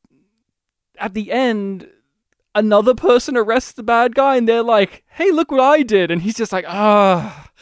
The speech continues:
Like, "Oh, okay, off I go to another place." Like, everyone in Prague, except for the guy next to him, the,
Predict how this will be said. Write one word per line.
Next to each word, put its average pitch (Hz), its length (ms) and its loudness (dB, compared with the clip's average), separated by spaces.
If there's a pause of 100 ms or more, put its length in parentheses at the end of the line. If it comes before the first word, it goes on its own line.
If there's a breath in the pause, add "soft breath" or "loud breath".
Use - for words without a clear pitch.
(400 loud breath)
Like, 208 540 0 (360)
"Oh, 220 480 2
okay, 190 460 0
off 190 220 0
I 214 100 2
go 208 200 0
to 208 160 -2
another 208 300 -2
place." 156 360 -6
Like, 185 140 -4
everyone 220 420 0
in 220 160 -4
Prague, 190 600 0
except - 460 -6
for 196 100 -8
the 185 200 -6
guy 175 240 -4
next 175 380 -8
to 170 100 -4
him, 151 200 -6
the, 151 240 -8